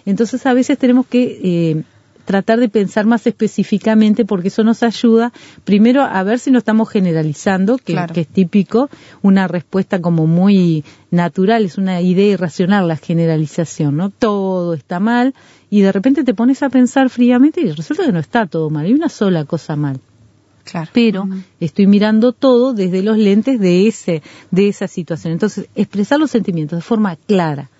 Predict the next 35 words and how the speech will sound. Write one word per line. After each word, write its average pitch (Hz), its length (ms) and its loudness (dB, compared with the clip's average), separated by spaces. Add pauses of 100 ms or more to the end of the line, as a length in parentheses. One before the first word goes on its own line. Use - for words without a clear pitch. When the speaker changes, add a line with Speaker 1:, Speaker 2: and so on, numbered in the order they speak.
(440)
Speaker 1:
concreta 226 960 -2
y 285 220 4
personal. 175 920 -2
No 254 160 4
le 247 180 2
echo 240 200 -2
la 190 100 -4
culpa 202 240 -2
al 214 140 2
otro, 262 180 0
sino 208 300 0 (260)
así 247 420 -2
me 262 140 2
siento 185 320 -4
yo. 175 160 -6
Esa 190 160 -4
es 254 100 -4
una 254 140 2
buena 240 280 2
estrategia 220 720 -6 (360)
para 196 180 -2
generar 196 420 -2
mecanismos 202 600 2
de 165 100 0
comunicación 180 800 0
más 196 180 2
saludables 175 720 -2 (320)
en 185 100 2
la 180 120 2
familia 196 480 0
que 196 120 -4
ayuden 233 480 2
a 170 100 -4
la 160 120 -2
dinámica 180 760 0